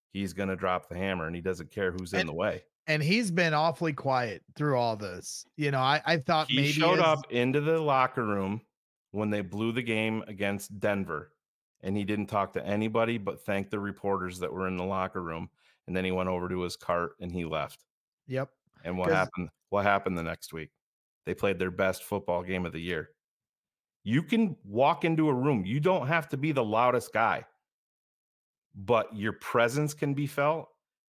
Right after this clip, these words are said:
Speaker 1: And when they know that you have all the juice in the organization,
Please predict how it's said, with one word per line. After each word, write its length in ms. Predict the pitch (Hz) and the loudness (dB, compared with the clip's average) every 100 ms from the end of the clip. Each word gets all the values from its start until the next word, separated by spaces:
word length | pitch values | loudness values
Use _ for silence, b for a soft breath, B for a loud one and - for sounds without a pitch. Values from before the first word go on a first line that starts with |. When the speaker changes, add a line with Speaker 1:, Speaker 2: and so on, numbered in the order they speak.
| - | -8
Speaker 1:
And 160 | 101 104 | -4 0
when 120 | 107 | 2
they 140 | 110 | 2
know 640 | 107 110 113 123 127 135 143 - _ | 2 2 4 4 4 0 -4 -14 _
that 220 | 131 107 101 | -4 -4 -2
you 280 | 101 123 127 | -4 -2 2
have 260 | 131 104 - | 2 0 -2
all 220 | 101 117 123 | 2 2 2
the 120 | 131 | -2
juice 360 | 101 131 143 127 | -2 -4 -4 -4
in 60 | |
the 140 | 123 117 | -2 0
organization, 760 | 123 131 110 117 131 156 165 | 0 -2 -2 -2 -2 -4 -8